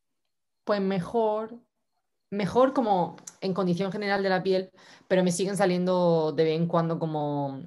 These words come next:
algunos, algunas zonas problemáticas, como breakouts. Em, aquí tengo uno ahora,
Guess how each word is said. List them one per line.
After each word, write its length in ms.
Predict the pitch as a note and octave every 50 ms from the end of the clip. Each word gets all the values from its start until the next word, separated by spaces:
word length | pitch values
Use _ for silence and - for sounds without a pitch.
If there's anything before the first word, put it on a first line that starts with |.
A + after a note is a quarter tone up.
| - - - - - _
algunos, 1000 | - D#3+ D#3 C#3+ D#3 D#3+ E3 D#3+ D#3 D3+ D3+ D3 C#3+ C#3 C#3 C#3 C#3 C#3 - - _ -
algunas 380 | - D3+ D#3+ E3 D#3+ D#3+ E3+ -
zonas 280 | - D#3 C#3+ C#3 C#3
problemáticas, 580 | C#3 - C#3+ C3+ C3+ C3+ C3+ B2+ B2+ - D3 -
como 260 | - D#3+ D3 C#3 C3
breakouts. 640 | B2+ C3+ C#3 C#3 - - - - _ - - - _ - - - - - _ _ _
Em, 680 | - D#3+ E3 E3 D#3+ D#3+ D#3+ D#3 D3+ D3+ D3+ D3+ D3 D3+ -
aquí 180 | - D#3+ D#3+ E3+
tengo 180 | E3+ F#3+ F#3+
uno 240 | F#3+ F#3 F#3 F3+ F3
ahora, 360 | F3 F3 F3 E3+ E3+ E3+ -